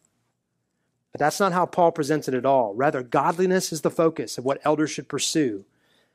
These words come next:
because they're responsible to model for the church the type of life that we should pursue together. But here's what Paul says about an elder's gifting or competency.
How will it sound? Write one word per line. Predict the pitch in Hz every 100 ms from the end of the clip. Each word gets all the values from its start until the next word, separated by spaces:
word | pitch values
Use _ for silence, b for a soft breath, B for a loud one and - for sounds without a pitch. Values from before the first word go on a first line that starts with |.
| _ -
because | 151 156
they're | 170
responsible | 160 214 226 175 170
to |
model | 156 151 180 170
for | 165
the | 139
church | - 175 151 -
the | -
type | - 160
of | 143 131
life | 147 151 135
that | 143
we | 123
should | 120 123
pursue | 131 - 180
together. | 135 107 101 101 _ _ _ _ _ _ _ _ _ _ -
But | 139
here's | 208 202
what | 190
Paul | 190 175
says | 185 170
about | 147 147
an | 139
elder's | 143 143 127
gifting | 143 143 - 123
or | 110
competency. | 151 143 135 123 - 113